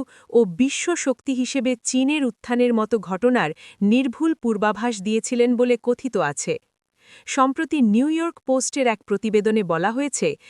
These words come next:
বাবা ভাঙা দুই হাজার ছাব্বিশ সালে তৃতীয় বিশ্বযুদ্ধ শুরু হওয়ার ও ভিন্ন গ্রহের প্রাণীর সঙ্গে মানুষের প্রথম যোগাযোগ প্রতিষ্ঠার কথা বলে গেছেন। বাবা ভাঙা উনিশশো ছিয়ানব্বই সালে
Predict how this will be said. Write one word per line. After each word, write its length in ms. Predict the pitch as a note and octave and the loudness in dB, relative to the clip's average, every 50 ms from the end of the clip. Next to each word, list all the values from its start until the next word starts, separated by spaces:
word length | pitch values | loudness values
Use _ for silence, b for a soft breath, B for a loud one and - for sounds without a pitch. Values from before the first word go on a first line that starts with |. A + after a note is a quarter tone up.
| B B B B | B B B B
বাবা 340 | F#3 - - A3 A3+ C#4 D#4 | 2 4 4 4 6 4 2
ভাঙা 360 | C#4+ C4 A#3+ C4+ C4 A#3+ F#3 D#3 D#3+ B B B B B | 2 0 0 0 2 2 2 0 -2 B B B B B
দুই 160 | G#3 F#3 B3+ B3+ | -2 0 0 0
হাজার 280 | A#3+ C4 B3 B3+ C4 B3 - | 0 0 0 2 0 0 0
ছাব্বিশ 440 | - - G3+ G3 F3+ F#3+ C4 B3+ - - | -2 -2 -2 -2 0 -2 -4 -4 -4 -2
সালে 220 | - A#3 A#3 A#3 A#3+ A#3+ B B B B - | 0 2 4 4 2 2 B B B B -6
তৃতীয় 360 | - C4 C#4+ C4 - D#4 E4 D#4 | -2 -2 -2 0 0 -2 0 0
বিশ্বযুদ্ধ 600 | A3 A#3 A3+ - - C#4 A#3 F#3 A3+ G#3 F3 - A#3 G#3+ | 0 -2 -2 -4 -4 -4 -2 -2 -2 -4 -2 -2 -2 -2
শুরু 280 | - - A#3+ A3+ C4+ C4 | -2 -2 0 0 0 2
হওয়ার 340 | A#3+ B3 A#3+ B3 B3 C4 C#4 B B B B B | 2 2 4 4 4 2 0 B B B B B
ও 100 | - A#3+ | 4 4
ভিন্ন 380 | A3+ F3+ G3 A3+ C#4 D4 D4+ D#4 E4 D4+ | 4 4 0 -2 0 0 0 -2 -2 -2
গ্রহের 360 | A#3 B3 B3+ A#3 C4 C4 A3+ | 0 2 2 2 2 0 0
প্রাণীর 420 | - - A3 G3+ G#3+ A#3 B3 A#3+ - - | -2 -2 -2 0 0 0 0 -2 -4 -2
সঙ্গে 260 | B3 A3 A3 G#3 A3+ A3+ F#3+ | -2 0 0 2 2 2 2
মানুষের 500 | F3+ F3 F3+ G3+ A#3 B3 - - C4+ B3+ A#3 | 2 0 2 2 0 0 -2 0 -2 -2 -2
প্রথম 380 | _ - B3 B3+ - - D#4 D#4 D4+ | _ -2 0 0 0 0 -4 -2 -2
যোগাযোগ 420 | C4 F#3 G3+ F#3+ G#3+ G#3+ G3+ A#3 A3 _ | 0 0 0 0 0 0 0 -2 -4 _
প্রতিষ্ঠার 520 | - G3+ G3 - A3 - - - A3+ G3 | -6 -8 -6 -6 -6 -8 -6 -6 -4 -4
কথা 320 | F#3 - F3 F3+ - A#3 B3 C#4 B B B B B B | -2 -4 -6 -4 0 0 0 0 B B B B B B
বলে 280 | G3 F3+ A3 A#3+ A3+ F#3+ | 2 2 4 4 4 2
গেছেন। 380 | E3 D#3+ D#3 - - F#3 D#3+ D3 - _ _ _ _ B B B B B B B | 2 0 -2 -2 -4 -4 -4 -6 -8 _ _ _ _ B B B B B B B
বাবা 360 | B F3+ F3+ G#3 A3 A#3 D4+ E4 | B 4 4 6 6 4 2 0
ভাঙা 360 | D4+ C4 B3 D4 D4+ C4 F3+ D3 - b b b b | 0 0 -2 -2 0 0 0 -2 -2 b b b b
উনিশশো 360 | - A#3+ C4 D4 C4+ - D#4+ D4 | 0 2 2 2 0 -2 -4 -4
ছিয়ানব্বই 680 | - - - B3+ B3 B3 C4 C#4+ D4 A#3+ A#3+ D4+ D4 | -4 -4 0 2 2 2 2 0 -2 -2 -4 -4 -4
সালে 280 | - - C#4 B3+ B3+ | -2 0 0 2 2